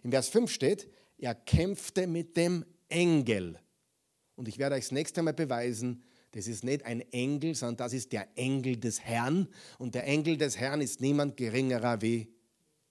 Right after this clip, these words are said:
Jesus, Jahwe. Ich komme heute nicht dazu, aber im fünften Kapitel von Josua, da betet Josua den Engel des Herrn an.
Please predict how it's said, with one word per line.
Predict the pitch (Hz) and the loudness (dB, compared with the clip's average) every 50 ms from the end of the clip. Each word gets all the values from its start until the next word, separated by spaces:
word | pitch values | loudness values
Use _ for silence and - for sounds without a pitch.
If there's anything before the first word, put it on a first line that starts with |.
| _ _ _ _ _ _ _ _ | _ _ _ _ _ _ _ _
Jesus, | - 98 98 107 107 95 - 95 92 - - - - | -10 -4 -2 0 0 0 0 -2 -4 -6 -10 -12 -12
Jahwe. | 101 90 87 85 87 73 - - - - _ _ _ _ _ _ _ _ _ _ _ _ _ _ - _ _ _ _ _ _ _ _ _ _ _ _ _ _ _ _ _ _ _ _ _ _ _ _ _ _ _ _ _ _ _ _ _ _ _ _ _ - - - - - _ _ - | -10 -8 -6 -6 -6 -8 -10 -14 -16 -18 _ _ _ _ _ _ _ _ _ _ _ _ _ _ -20 _ _ _ _ _ _ _ _ _ _ _ _ _ _ _ _ _ _ _ _ _ _ _ _ _ _ _ _ _ _ _ _ _ _ _ _ _ -20 -20 -20 -20 -20 _ _ -14
Ich | 110 | -6
komme | - 135 147 139 | -4 0 4 6
heute | 135 123 127 120 | 6 6 6 4
nicht | 123 113 - 123 | 2 2 0 -2
dazu, | 110 - - 143 147 143 | -6 -4 -2 0 0 2
aber | 123 120 | 2 0
im | 113 110 107 | -2 -2 -4
fünften | - - 143 151 147 - - - 127 127 113 | -6 -4 -4 -4 -4 -6 -8 -8 -8 -8 -6
Kapitel | - 120 110 123 117 117 113 | -6 -4 -4 -4 -4 -4 -6
von | - - 113 104 104 | -8 -8 -8 -8 -8
Josua, | 101 98 113 120 147 165 139 107 95 98 87 87 87 98 117 156 156 - _ _ _ _ _ _ _ _ _ _ _ _ _ _ _ _ _ _ - | -6 -4 -4 -2 -2 -2 -4 -4 -6 -6 -8 -6 -6 -8 -8 -10 -12 -16 _ _ _ _ _ _ _ _ _ _ _ _ _ _ _ _ _ _ -6
da | 113 | -6
betet | 104 87 - - 127 120 127 127 - - - 151 151 143 - | -6 -6 -6 -2 0 2 2 0 -2 -4 -4 -2 -2 -2 -4
Josua | 120 113 113 117 131 131 127 - - 127 127 127 127 127 127 | -6 -4 -2 -2 -2 -2 -4 -4 -2 -2 -2 -2 -2 -4 -6
den | 127 120 107 110 110 - | -8 -10 -10 -10 -10 -10
Engel | 117 120 123 123 113 120 117 104 | -8 -6 -6 -6 -6 -6 -8 -6
des | 117 110 104 - - - | -6 -6 -8 -8 -10 -10
Herrn | 117 110 110 113 | -8 -8 -8 -8
an. | 113 - 113 113 110 98 87 80 | -8 -8 -8 -8 -8 -8 -10 -12